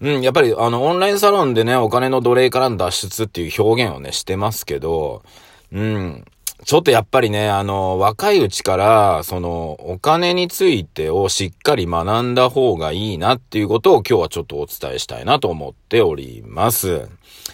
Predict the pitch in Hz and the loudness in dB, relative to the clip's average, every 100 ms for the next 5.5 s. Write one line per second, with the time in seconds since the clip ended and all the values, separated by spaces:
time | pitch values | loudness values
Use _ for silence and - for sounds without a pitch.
0 | - - - - _ _ _ _ 110 110 | -18 -20 -20 -20 _ _ _ _ 2 2
1 | 78 - 104 110 107 104 104 101 107 - | 2 -4 0 2 2 0 -2 0 -2 -4
2 | - 170 170 165 160 151 151 147 147 143 | -4 2 4 4 2 2 2 4 4 4
3 | 143 135 120 - - 123 143 175 170 156 | 4 2 -4 -12 -16 -10 2 6 6 6
4 | 170 196 185 131 139 156 208 196 160 - | 4 6 4 4 2 2 2 2 0 4
5 | 180 104 80 71 60 | 4 4 -4 -8 -14